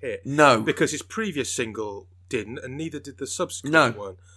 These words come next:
Speaker 1: So what,
Speaker 2: No.
Speaker 1: what, what is it about this that somehow caught on? I really don't get it.
Speaker 2: It's not like it was in a film or anything, was it?
Speaker 1: No. I don't know.
Speaker 2: No.
Speaker 1: It's got Phil Collins on drums. Phil
Speaker 2: Mm.
Speaker 1: Collins, who advised him to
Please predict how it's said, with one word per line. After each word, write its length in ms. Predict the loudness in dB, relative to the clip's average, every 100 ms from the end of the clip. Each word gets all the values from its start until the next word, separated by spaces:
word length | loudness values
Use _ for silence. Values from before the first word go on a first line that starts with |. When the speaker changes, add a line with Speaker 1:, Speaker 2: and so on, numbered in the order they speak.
| _ _
Speaker 1:
So 160 | 0 4
what, 320 | 6 6 6
Speaker 2:
No. 60 | 0
Speaker 1:
what, 280 | -2 -2 -2
what 140 | -4
is 80 | -2
it 80 | 0
about 260 | 0 0 -2
this 220 | -4 -6
that 60 |
somehow 320 | -4 -2 -2 -4
caught 340 | -4 -4 -2
on? 160 | -4 -4
I 20 |
really 220 | -6 -8
don't 200 | -10 -8
get 200 | -8 -8
it. 160 | -10 -14 _ 0
Speaker 2:
It's 120 | 4
not 160 | 12
like 200 | 12 12
it 80 | 8
was 140 | 8 8
in 80 |
a 60 | 6
film 400 | 10 10 10 8
or 180 | 6 6
anything, 360 | 6 0 0
was 200 | 2 4
it? 240 | 2 2 -2
Speaker 1:
No. 300 | -4 -2 -4 _ _ _ _ _ -14
I 40 | -8
don't 260 | -4 -2
know. 60 | -2 -2 -2 -6
Speaker 2:
No. 40 | -6
Speaker 1:
It's 120 | -4
got 200 | 2 2
Phil 180 | 4 4
Collins 460 | 6 6 6 4 2
on 140 | 0
drums. 480 | 4 6 6 4 -4
Phil 200 | 2 2
Speaker 2:
Mm. 40 | 4
Speaker 1:
Collins, 360 | 4 2 0
who 220 | -2 -2 -4 -14 -18 2
advised 520 | 2 6 6 6 4
him 140 | 0 2
to 240 | 2 2